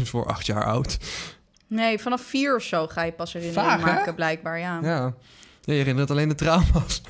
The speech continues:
Speaker 2: Oh ja, ik wel.
Speaker 1: <laughs> Ehm, ja, toen had ik dus echt inderdaad dat ik zinsvolgordes anders deed.
Speaker 2: Ja.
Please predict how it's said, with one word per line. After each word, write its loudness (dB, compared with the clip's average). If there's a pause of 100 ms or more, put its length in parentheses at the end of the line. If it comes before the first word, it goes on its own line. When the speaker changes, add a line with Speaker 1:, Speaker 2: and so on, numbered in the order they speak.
(540)
Speaker 2:
Oh 4
ja, 2
ik -4
wel. -4 (120)
Speaker 1:
<laughs> -4
Ehm, 8 (300)
ja, 4
toen 2
had 2
ik 2
dus 2
echt -2
inderdaad 4
dat -4
ik -2
zinsvolgordes 0
anders 0
deed. -2 (100)
Speaker 2:
Ja. 2